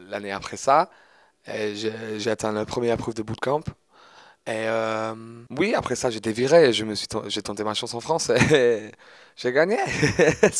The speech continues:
Euh, avec X Factor en Angleterre, la personnalité, c'est vraiment beaucoup plus important. C'est, euh, tu peux être finaliste et sans, sans chanter, sans bien chanter.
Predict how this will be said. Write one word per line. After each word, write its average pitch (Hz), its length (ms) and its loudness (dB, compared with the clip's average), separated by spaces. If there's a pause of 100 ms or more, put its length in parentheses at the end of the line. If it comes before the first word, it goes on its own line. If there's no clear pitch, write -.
Euh, 107 400 -2
avec 117 240 -2
X - 140 -16
Factor 120 240 -4
en 120 60 0
Angleterre, 123 260 0
la 120 100 4
personnalité, 113 580 -4
c'est 107 140 -4
vraiment 110 420 -2
beaucoup 104 320 -4
plus 104 200 -6
important. 107 600 -2 (580)
C'est, 107 340 0
euh, 104 320 -4 (1400)
tu 120 120 -6
peux 120 160 8
être 117 240 4
finaliste 120 560 0
et 104 520 2
sans, 104 460 -6 (100)
sans 104 340 -4
chanter, 98 480 -6
sans 98 180 -6
bien 95 180 -8
chanter. 110 360 -6